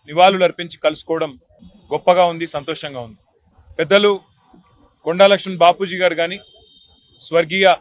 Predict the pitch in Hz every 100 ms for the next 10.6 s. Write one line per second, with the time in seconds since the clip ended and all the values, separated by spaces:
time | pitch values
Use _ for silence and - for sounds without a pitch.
0 | _ 156 170 185 185 165 180 165 175 165
1 | 175 147 165 180 170 175 160 160 156 160
2 | 156 - _ _ 185 - _ _ _ _
3 | 170 165 156 - _ _ _ _ _ _
4 | _ _ _ _ 151 143 202 196 185 185
5 | 190 - - - _ _ - _ _ _
6 | _ 139 156 160 - _ 160 165 185 175
7 | 170 160 196 190 185 165 185 160 - _
8 | - 139 156 151 190 175 170 170 165 160
9 | 160 - 175 180 - 196 180 _ _ _
10 | _ _ _ 139 175